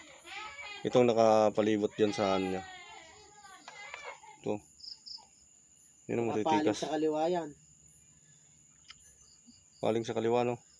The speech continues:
Speaker 2: Oo, lahat.
Speaker 1: Saan pantay yung paa niya?
Speaker 2: Hmm.
Speaker 1: Yan ang tunay na Kristo.
Speaker 2: Buo.
Speaker 1: Hmm.
Speaker 2: Wa-,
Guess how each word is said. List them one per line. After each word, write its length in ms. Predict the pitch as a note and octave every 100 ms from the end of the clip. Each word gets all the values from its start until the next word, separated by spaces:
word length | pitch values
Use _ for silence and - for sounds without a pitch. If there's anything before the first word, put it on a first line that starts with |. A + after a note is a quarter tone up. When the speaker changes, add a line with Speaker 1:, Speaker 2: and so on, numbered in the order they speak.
| _ - -
Speaker 2:
Oo, 300 | - - A#2
lahat. 240 | B2 A#2 - _ - _ _ _ _ _ _ - _ -
Speaker 1:
Saan 160 | C#3+
pantay 320 | D3 D3+ C#3+ B2+
yung 80 |
paa 160 | A2+ G2+
niya? 200 | A2+ B2 - -
Speaker 2:
Hmm. 200 | A#2 A2
Speaker 1:
Yan 140 | A#2+
ang 100 | A#2
tunay 180 | A#2+ A2
na 80 | G#2+
Kristo. 400 | G#2 - - G#2+ - _ - - - -
Speaker 2:
Buo. 400 | C3+ C3 B2 C3 - _ _
Speaker 1:
Hmm. 280 | A2+ G#2+ G2
Speaker 2:
Wa-, 240 | B2 B2+